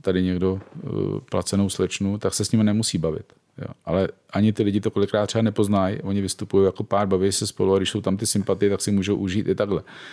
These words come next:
Není to nic, jako že by to bylo moc špatně, jo, nebo že by to na té slečně bylo nějak vidět. My to fakt u těch dveří nepodná-, nepoznáme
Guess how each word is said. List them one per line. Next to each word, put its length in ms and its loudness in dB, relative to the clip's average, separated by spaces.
Není 220 4
to 100 0
nic, 280 2
jako 200 -2
že 160 -4
by 120 -2
to 100 -4
bylo 500 2
moc 640 0
špatně, 600 -2
jo, 140 -8
nebo 220 -4
že 120 -4
by 80 -4
to 120 -4
na 80 0
té 120 -8
slečně 320 -2
bylo 160 2
nějak 220 0
vidět. 240 0
My 100 -2
to 120 -4
fakt 220 -4
u 20 -2
těch 160 2
dveří 260 0
nepodná-, 520 0
nepoznáme 640 0